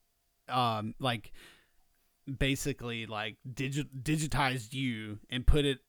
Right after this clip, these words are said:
i-, on the other end of our text, right? Like, so I would just still message you like normal, and that algorithm would respond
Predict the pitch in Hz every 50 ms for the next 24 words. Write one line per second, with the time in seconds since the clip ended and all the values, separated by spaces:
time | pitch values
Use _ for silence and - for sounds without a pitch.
0 | - 131 123 120 - 131 135 147 156 151 160 - 143 151 151 156 156 135 143 147
1 | 131 117 113 110 - - 101 - - - - - - 131 120 117 123 - 123 123
2 | - - 143 127 120 120 151 165 165 131 147 - - - 160 151 151 151 135 139
3 | 123 131 143 - - 127 120 107 - 113 113 117 110 113 113 120 123 127 123 120
4 | 113 107 107 101 - - - - - - - - - - - 131 135 135 127 120
5 | 117 113 110 - - 123 117 127 120 123 127 - - 131 127 156 165 147 135 139
6 | 139 135 131 131 127 123 123 120 120 120 107 120 123 113 - - - - 117 120
7 | 120 113 110 104 104 104 95 - - -